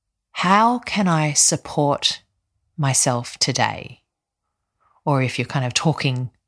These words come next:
to yourself, you might say, "How can I support you best today?"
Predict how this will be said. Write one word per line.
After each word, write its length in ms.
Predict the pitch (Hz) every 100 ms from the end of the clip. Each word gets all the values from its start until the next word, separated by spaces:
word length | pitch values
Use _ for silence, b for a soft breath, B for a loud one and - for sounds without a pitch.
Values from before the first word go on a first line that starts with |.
| -
to 120 | 285
yourself, 600 | 233 131 - 123 127 -
you 80 | 139
might 320 | 131 135 -
say, 460 | - 127 120 120 B B B -
"How 520 | - 185 190 202 208 -
can 280 | - 175 -
I 520 | 135 127 123 123 139
support 720 | - - 135 - 123 131 - -
you 400 | 120 117 110 113 _
best 500 | - 104 - - - - _
today?" 560 | - 110 92 - _